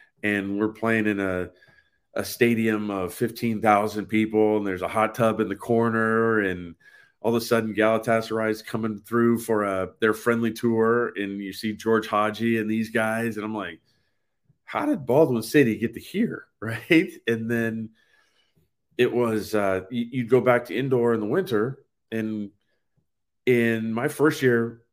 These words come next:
I came into a team that had won the championship. We had a bunch of injuries and were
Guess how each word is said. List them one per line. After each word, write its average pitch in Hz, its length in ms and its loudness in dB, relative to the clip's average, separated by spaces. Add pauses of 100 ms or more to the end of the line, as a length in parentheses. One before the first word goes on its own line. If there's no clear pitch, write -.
(500)
I 113 120 0
came 156 240 2
into 151 100 2
a 135 60 2
team 131 200 -2
that 117 140 -2
had - 20 -4
won 123 200 0
the 123 40 -2
championship. 110 800 -2 (840)
We 104 160 -4
had 107 240 0
a 101 40 -2
bunch 123 320 -2
of 113 60 -2
injuries 107 640 -2
and 95 220 -8
were 95 300 -6